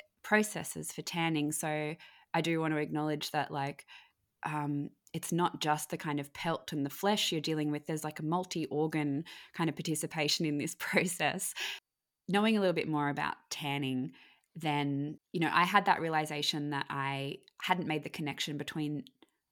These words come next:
things that I use really frequently and the fact that they were leather or they were tanned or they were skin,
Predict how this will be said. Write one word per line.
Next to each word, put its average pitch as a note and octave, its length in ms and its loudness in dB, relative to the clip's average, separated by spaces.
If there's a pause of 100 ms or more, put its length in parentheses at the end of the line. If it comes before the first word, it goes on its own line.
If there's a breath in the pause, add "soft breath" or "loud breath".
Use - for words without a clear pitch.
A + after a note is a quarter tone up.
(140)
things F3+ 240 4
that D3 80 -2
I C#3 120 0
use C#3+ 600 -2
really D3+ 220 -2
frequently C#3 680 -4
and C#3 220 0
the C#3 60 -6
fact - 320 -2
that - 140 -8
they C#3 160 -4
were C3+ 100 -6
leather C#3+ 460 -2
or C#3 120 -4
they C#3 200 -4
were C#3 100 -6
tanned C#3 460 -4
or C#3 100 -6
they C3+ 140 -6
were C#3 100 -6
skin, C#3+ 480 -2